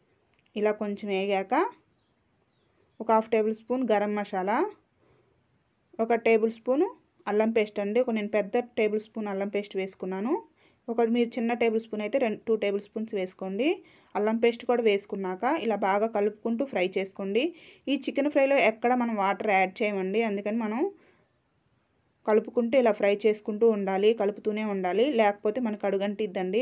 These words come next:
మనం మసాలాలు వేసుకున్నాం కదా. ఇప్పుడు మనకి టేస్ట్కి తగ్గట్టుగా కారం యాడ్ చేసుకుందాం. ఒక టేబుల్ స్పూన్ ధనియాల పొడి కూడా వేసుకుందామండి. ఈ ధనియాల పొడి, కారం వేసుకున్నాక మళ్ళీ ఒకసారి బాగా కలుపుకుందాం.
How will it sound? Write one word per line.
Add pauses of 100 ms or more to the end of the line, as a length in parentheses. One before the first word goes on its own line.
మనం
మసాలాలు
వేసుకున్నాం
కదా. (4000)
ఇప్పుడు
మనకి (320)
టేస్ట్కి
తగ్గట్టుగా (100)
కారం
యాడ్
చేసుకుందాం. (120)
ఒక
టేబుల్
స్పూన్
ధనియాల
పొడి
కూడా
వేసుకుందామండి. (520)
ఈ
ధనియాల
పొడి,
కారం
వేసుకున్నాక (160)
మళ్ళీ
ఒకసారి
బాగా
కలుపుకుందాం.